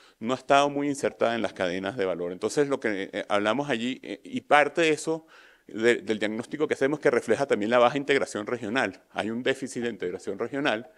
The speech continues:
que si vemos algunas cadenas de valor, por ejemplo, lo que ocurrió en el Asia,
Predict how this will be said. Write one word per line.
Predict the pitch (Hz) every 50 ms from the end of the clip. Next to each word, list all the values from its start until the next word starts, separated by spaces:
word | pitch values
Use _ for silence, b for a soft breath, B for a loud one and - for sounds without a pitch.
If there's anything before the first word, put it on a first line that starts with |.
| B B B B B B -
que | 143 127
si | - 131 127
vemos | 127 123 120 139 156 165 175
algunas | 147 117 113 120 131 143 -
cadenas | - 143 117 113 123 143
de | 147 143
valor, | 120 107 113 120 131 131
por | - 123 107
ejemplo, | 101 107 98 107 135
lo | 135 131 120
que | 117
ocurrió | 110 - - 104 101 104 104 107
en | 117
el | 123 127 120
Asia, | 123 131 131 - - 139 139 139